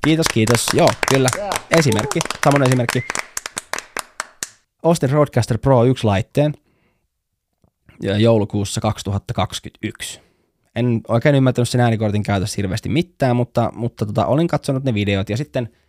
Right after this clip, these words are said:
laitoin mikrofonin siihen kiinni ja totesin vaan, että kyllä sieltä aika iso semmonen niin sanottu huoneen ääni tulee, kun mä joudun sen aika kovalle laittaa se mikrofonin tavallaan gainin, eli sen, miten se ottaa volyymia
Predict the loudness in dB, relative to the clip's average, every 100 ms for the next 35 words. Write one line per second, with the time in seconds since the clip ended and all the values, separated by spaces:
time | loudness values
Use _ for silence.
0 | _ _ _ _ _ 0 0 0 0 0
1 | 0 0 0 0 2 0 0 0 0 -2
2 | 0 0 2 2 2 0 -6 -8 -4 -2
3 | -2 -4 -4 -4 -4 -6 -4 -4 -4 -2
4 | -2 0 0 -2 -2 -2 2 4 2 -2
5 | -4 0 0 0 -2 -2 -2 -2 0 2
6 | 2 0 -2 -2 0 2 2 2 -2 -4
7 | -6 -6 -2 0 -2 -4 -4 -4 -6 -10
8 | _ _ _ _ _ _ -2 2 4 2
9 | 0 2 4 4 2 0 -2 -2 -2 0
10 | 2 2 2 0 0 -2 0 0 -2 -8
11 | -18 -4 2 4 4 0 -2 -6